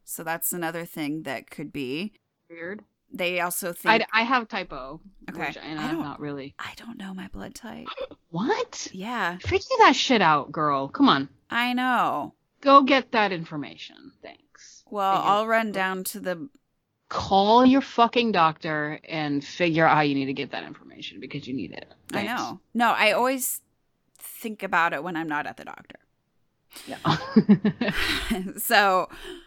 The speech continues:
Speaker 2: Anyway, I'm sorry. Go on with
Speaker 1: No, no,
Speaker 2: the
Speaker 1: no.
Speaker 2: mosquito.
Speaker 1: So they also think that maybe the, the types and the amounts of bacteria on your skin,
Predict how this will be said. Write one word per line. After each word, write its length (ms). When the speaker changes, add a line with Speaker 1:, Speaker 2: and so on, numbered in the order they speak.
Speaker 2:
Anyway, 200
I'm 140
sorry. 260
Go 180
on 140
with 80
Speaker 1:
No, 100
no, 40
Speaker 2:
the 60
Speaker 1:
no. 60
Speaker 2:
mosquito. 360
Speaker 1:
So 220
they 160
also 260
think 240
that 160
maybe 480
the, 840
the 160
types 720
and 280
the 120
amounts 880
of 280
bacteria 960
on 160
your 140
skin, 720